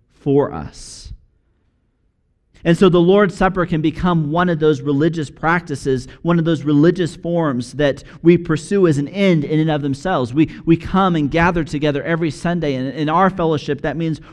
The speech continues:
we're going to have communion together each Sunday. And it can become one of those practices that, that we focus on the practice in and of itself, and we forget the life that is coming from the consumption of Jesus' flesh and Jesus' blood.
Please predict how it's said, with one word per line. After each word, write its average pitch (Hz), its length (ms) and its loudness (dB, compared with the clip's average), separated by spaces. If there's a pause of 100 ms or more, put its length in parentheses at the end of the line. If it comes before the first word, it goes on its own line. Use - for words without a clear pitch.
we're 165 120 4
going 175 340 0
to 160 60 0
have 156 360 -2 (160)
communion 165 540 0
together 135 600 -4
each 190 380 -8
Sunday. 165 580 -6 (800)
And 185 140 2
it 185 80 -4
can 185 140 4
become 180 500 2
one 185 180 -2
of 185 80 -2
those 147 180 -2
practices 156 760 -4
that, 147 340 -4
that 175 120 2
we 160 120 6
focus 185 420 -2
on 156 120 -4
the 135 80 -4
practice 180 540 -4
in 175 140 -6
and 170 120 -2
of 131 100 -4
itself, 165 440 -2 (180)
and 156 120 0
we 156 100 0
forget 190 440 -2
the 147 100 -2
life 170 380 -2
that 139 140 -4
is 127 120 -6
coming 185 360 -4
from 131 160 -6
the 120 80 -4
consumption 127 840 -6 (160)
of 131 180 -2
Jesus' 170 640 -4
flesh 170 460 -4
and 135 220 -6
Jesus' 139 540 -8
blood. 147 440 -10